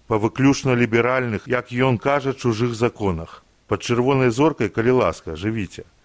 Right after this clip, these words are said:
а па ліберальных законах не. А галоўны ліберальны закон, калі хто не ведае, гэта дзяржава асобна, а царква асобна. Як тыя пуцінскія мухі з катлетамі. Але для вялебнага Кірыла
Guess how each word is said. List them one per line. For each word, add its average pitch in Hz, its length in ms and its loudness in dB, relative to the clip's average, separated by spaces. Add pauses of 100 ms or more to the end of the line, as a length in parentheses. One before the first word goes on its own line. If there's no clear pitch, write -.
а 98 80 -6
па 107 160 -2
ліберальных 110 560 0
законах 110 560 0
не. 101 240 -2 (400)
А 107 160 -6
галоўны 123 480 2
ліберальны 123 480 2
закон, 156 560 0 (160)
калі 107 160 0
хто 107 240 0
не 107 80 4
ведае, 87 480 -2 (320)
гэта 117 240 0
дзяржава 120 580 2
асобна, 120 540 -2 (160)
а 101 80 -8
царква 120 480 0
асобна. 85 560 -6 (320)
Як - 160 -6
тыя 131 160 4
пуцінскія 131 640 0
мухі 127 320 0
з - 80 -16
катлетамі. 92 640 -6 (320)
Але 104 320 0
для 113 320 2
вялебнага 113 640 2
Кірыла 131 560 4